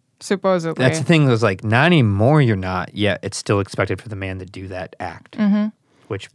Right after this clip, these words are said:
Speaker 1: I
Speaker 2: is
Speaker 1: do
Speaker 2: strange.
Speaker 1: think it's expected less, though, of the men to do that.
Speaker 2: I
Speaker 1: I
Speaker 2: don't know
Speaker 1: think
Speaker 2: anybody who
Speaker 1: that
Speaker 2: hasn't done it. Do you
Speaker 1: they
Speaker 2: know a woman who's in, proposed to a man? I don't know anybody.
Speaker 1: I do.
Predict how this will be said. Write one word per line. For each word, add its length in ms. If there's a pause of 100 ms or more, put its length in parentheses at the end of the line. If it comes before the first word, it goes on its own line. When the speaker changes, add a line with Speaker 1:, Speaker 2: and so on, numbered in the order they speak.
Speaker 1:
I 60
Speaker 2:
is 120
Speaker 1:
do 120
Speaker 2:
strange. 240
Speaker 1:
think 120
it's 100
expected 600
less, 520
though, 300 (300)
of 220
the 120
men 440
to 120
do 220
that. 180 (460)
Speaker 2:
I 60
Speaker 1:
I 20
Speaker 2:
don't 120
know 80
Speaker 1:
think 100
Speaker 2:
anybody 180
who 80
Speaker 1:
that 60
Speaker 2:
hasn't 260
done 140
it. 200
Do 120
you 60
Speaker 1:
they 60
Speaker 2:
know 140
a 40
woman 260
who's 200 (200)
in, 220 (120)
proposed 380
to 60
a 20
man? 260 (240)
I 120
don't 100
know 120
anybody. 380
Speaker 1:
I 280
do. 720